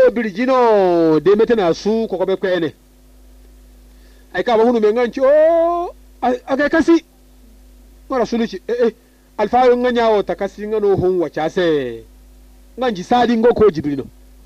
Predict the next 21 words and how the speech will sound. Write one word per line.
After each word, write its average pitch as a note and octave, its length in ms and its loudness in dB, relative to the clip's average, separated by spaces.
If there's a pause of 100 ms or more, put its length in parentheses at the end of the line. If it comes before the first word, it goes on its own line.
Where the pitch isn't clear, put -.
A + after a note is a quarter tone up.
(240)
Na G3 140 0
we A#3 160 6
di A3+ 80 4
guna A#3 260 2
o F3 680 4
na. B2+ 180 -8 (320)
Anji C#4 180 -4
hono D#4 320 0
o A3 340 2
gunu F3 160 2
yo F#3+ 120 4
gunu. D#3 180 -2 (1900)
Nga D#4 120 0
rasulu D4 420 2
sallallahu C#4 600 2
alaihi B3+ 240 4
wasallam B3 320 0
wal C4+ 140 2
mazil D4+ 320 0
yo C4+ 100 4
ha B3 180 2